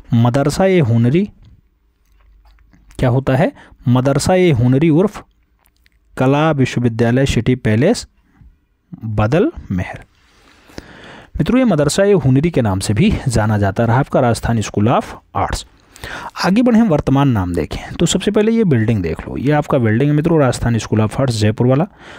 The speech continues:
वर्तमान नाम अगर आप देखेंगे तो ये वर्तमान नाम जयपुर School of Arts या फिर महाराजा School of Arts and Crafts है, जयपुर में आपके स्थित है। प्रथम प्राचार्य की बात होती है डॉक्टर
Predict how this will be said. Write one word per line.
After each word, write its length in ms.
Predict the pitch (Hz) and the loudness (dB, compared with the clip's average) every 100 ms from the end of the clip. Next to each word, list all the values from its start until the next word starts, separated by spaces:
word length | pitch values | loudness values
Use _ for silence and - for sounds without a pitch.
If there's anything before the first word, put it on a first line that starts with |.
| - - | -10 -2
वर्तमान 400 | 113 - 123 143 | -2 0 0 2
नाम 220 | 147 147 | 2 2
अगर 180 | 143 139 | 2 2
आप 140 | 139 | 0
देखेंगे 420 | 139 135 - 147 175 | 0 0 0 0 0
तो 120 | 151 | 2
ये 140 | 117 | 2
वर्तमान 400 | 113 110 110 113 123 | 2 0 0 0 2
नाम 220 | 131 156 | 2 2
जयपुर 520 | 113 110 117 - 143 | 2 2 2 0 0
School 320 | 120 - 113 | 0 -2 0
of 180 | 113 107 113 | 0 0 -2
Arts 260 | 135 - | -2 0
या 60 | 107 | -2
फिर 160 | - | -2
महाराजा 440 | 110 95 101 98 123 | -2 0 0 0 -2
School 340 | 113 - 101 98 | -2 -2 0 -2
of 100 | - | -2
Arts 240 | 104 - | -4 0
and 160 | 143 185 - - - | 0 0 -2 -14 -6
Crafts 420 | 82 82 - - | -6 -6 -8 -10
है, 120 | - - _ _ _ _ - - _ 113 | -12 -18 _ _ _ _ -20 -20 _ -4
जयपुर 300 | 107 95 95 | -2 -2 -2
में 120 | 95 | -2
आपके 300 | 90 - 92 | -4 -4 -4
स्थित 280 | - 143 - | -2 -4 -4
है। 120 | - _ _ _ - - - - - - - | -12 _ _ _ -20 -20 -20 -20 -20 -10 -4
प्रथम 240 | 147 180 | 0 0
प्राचार्य 380 | 170 139 143 160 | 0 0 0 -2
की 120 | 170 | 0
बात 240 | 170 165 | 0 0
होती 200 | 175 165 | -2 2
है 80 | 175 | 2
डॉक्टर 440 | 175 113 - 143 | 2 -2 -2 -2